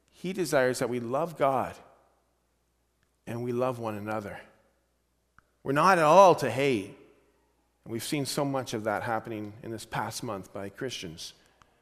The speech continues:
I like the quote on our church sign, and you can see it as you go out this morning if you haven't seen it already. "Just love everyone. I'll sort 'em out later."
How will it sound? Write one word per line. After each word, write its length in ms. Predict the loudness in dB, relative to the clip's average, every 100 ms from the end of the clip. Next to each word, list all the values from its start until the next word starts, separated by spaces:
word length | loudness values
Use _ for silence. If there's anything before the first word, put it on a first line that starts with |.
| _ _ _ _ _ _ _ -4
I 60 |
like 220 | 0 0 0
the 80 |
quote 340 | -8 2 4 4
on 160 | 0
our 220 | -2 -4 -8 -20 _
church 320 | -4 -4 -2
sign, 460 | -4 -2 -2 -6 -10 -16 _ _ _ _ _ _ -14
and 120 | -12
you 80 | -10
can 100 | -6
see 240 | -4 -2
it 80 | 0
as 160 | 0
you 80 | -4
go 260 | -4 0 0
out 340 | -2 -10 -18
this 180 | -10 -8
morning 220 | -6 -6
if 60 | -4
you 80 | -4
haven't 180 | -4
seen 200 | -4 -4
it 80 | -2
already. 380 | -4 -2 -4 -6 -16 _ _ _ -4
"Just 360 | -2 -2 -4
love 420 | -2 0 2 0 -2
everyone. 720 | -6 -6 -6 -8 -8 -10 -12 -20 _ _ _ _ _ _ _ _ _ -2
I'll 180 | 0 2
sort 340 | 0 2 2
'em 80 | 2
out 160 | 0 0
later." 420 | -2 -2 -6